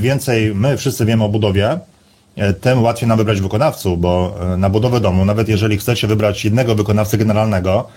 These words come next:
to szybko zobaczycie, że dostaniecie pięć ofert, tak bardzo różnych cenowo i tak r-, bardzo różnych, e, zawartością, że złapiecie się za głowę, i nie będziecie wiedzieć w ogóle, o co tutaj chodzi. Znając trochę budowę, o to tak, e, jak to wszystko wygląda,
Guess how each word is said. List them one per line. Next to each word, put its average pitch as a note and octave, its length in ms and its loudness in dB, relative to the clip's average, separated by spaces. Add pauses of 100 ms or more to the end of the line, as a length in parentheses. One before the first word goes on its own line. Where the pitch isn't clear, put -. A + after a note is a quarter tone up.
(540)
to A2+ 100 0
szybko C#3+ 220 2
zobaczycie, A#2 640 0
że G#2+ 360 0
dostaniecie A2+ 440 -2
pięć A#2+ 240 -2
ofert, G2+ 400 -2
tak C3 200 0
bardzo A2+ 280 2
różnych G2+ 420 0
cenowo G#2 560 0
i G2 140 0
tak A#2 400 -2
r-, G2+ 160 2
bardzo A2+ 320 2
różnych, A2 560 0
e, G2+ 260 0
zawartością, A#2+ 760 0
że B2 420 0
złapiecie C3 320 -2
się A#2 60 -2
za A2+ 140 0
głowę, G#2 440 0 (340)
i C#3 80 -4
nie C#3+ 100 0
będziecie C3+ 300 0
wiedzieć A2+ 240 0
w B2 60 -4
ogóle, A2 340 0 (240)
o A#2+ 80 -2
co B2 120 -2
tutaj A#2 220 2
chodzi. G2+ 400 -2 (560)
Znając C3 340 2
trochę C3 240 0
budowę, A#2 320 2
o G#2+ 180 2 (100)
to G2+ 80 -4
tak, G#2 320 -2 (320)
e, G#2+ 40 0
jak A2+ 200 -2
to - 80 -4
wszystko A#2 240 -2
wygląda, A2 560 0